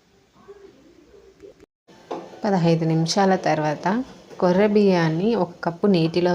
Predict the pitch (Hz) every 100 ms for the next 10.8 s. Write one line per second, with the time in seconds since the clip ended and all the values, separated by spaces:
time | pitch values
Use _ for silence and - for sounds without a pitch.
0 | 160 151 160 - 254 330 - - - -
1 | - - 185 185 175 165 175 151 143 143
2 | 180 - - 226 208 170 170 165 196 233
3 | 170 175 190 190 190 170 160 - - 262
4 | 262 175 180 240 247 170 - 165 220 226
5 | 156 - 139 135 - - - - - -
6 | - 392 - - - - _ _ _ _
7 | - - - - 214 196 196 202 180 165
8 | 180 190 185 180 175 214 226 170 - 175
9 | 165 - 160 165 175 - _ _ 196 190
10 | 196 170 170 185 202 185 175 175